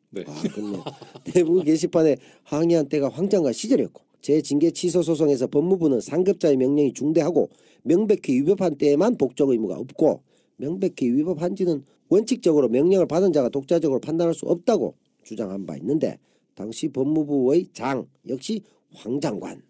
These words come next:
Speaker 2: 장관 혹은 총리로 탄핵 정국을 초래한 주역의 한 분이니 더한 과욕으로 부리시지는 않을 것이라 생각합니다. 맹자께서 소지심이 없으면 사람이 아니라, 야, 심한 욕했네. 완전히 이게 뭐 완전히 깠네요.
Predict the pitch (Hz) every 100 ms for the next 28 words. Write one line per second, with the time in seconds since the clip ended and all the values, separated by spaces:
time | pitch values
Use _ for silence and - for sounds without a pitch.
0 | _ _ 117 143 156 143 131 202 226 -
1 | - 165 170 180 185 _ _ - 147 156
2 | 165 - 131 127 127 110 - 170 110 -
3 | _ - 202 262 247 143 139 104 85 62
4 | _ _ _ - 117 131 139 123 147 135
5 | 127 202 247 208 175 143 92 104 190 214
6 | 196 95 69 - - 60 50 - _ _
7 | _ - 139 147 165 147 151 - 226 262
8 | 233 208 196 147 160 131 - 185 277 269
9 | 135 123 - - 76 - - 110 135 156
10 | 123 123 131 107 - _ _ - - 123
11 | 233 180 147 120 110 95 175 233 139 127
12 | 92 131